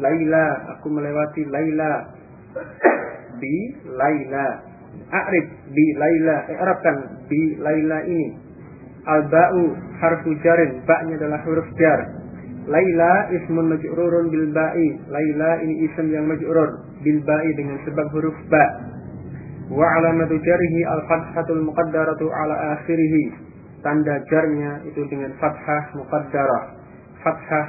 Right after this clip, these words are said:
yang ditakdirkan ala akhirih, pada huruf akhirnya. Niyabatan anil kasrati,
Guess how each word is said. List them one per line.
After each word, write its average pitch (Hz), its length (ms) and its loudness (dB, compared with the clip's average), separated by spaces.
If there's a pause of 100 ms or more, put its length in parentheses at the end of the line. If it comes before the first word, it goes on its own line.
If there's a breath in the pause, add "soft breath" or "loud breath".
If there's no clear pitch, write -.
yang 139 160 -6
ditakdirkan 151 880 -2
ala 139 480 -2
akhirih, 151 480 2
pada 135 240 -4
huruf 135 240 -6
akhirnya. 139 560 -6 (640 loud breath)
Niyabatan 156 720 0
anil 147 320 -6
kasrati, 147 640 -2